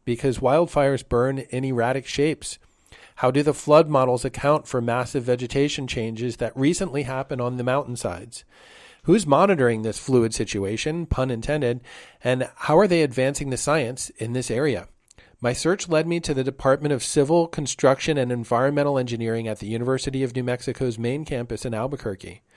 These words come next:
Assistant Professor Fernando Moreau leads an innovative team that is addressing these questions through data collection and field science.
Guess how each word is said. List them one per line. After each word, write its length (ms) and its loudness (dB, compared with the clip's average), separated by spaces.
Assistant 420 -4
Professor 540 -4
Fernando 480 -4
Moreau 500 -2
leads 220 -2
an 180 -4
innovative 500 0
team 300 -4
that 160 -2
is 140 -4
addressing 540 -2
these 200 -4
questions 540 -4
through 180 -4
data 300 -2
collection 640 -4
and 180 -6
field 300 -2
science. 500 -6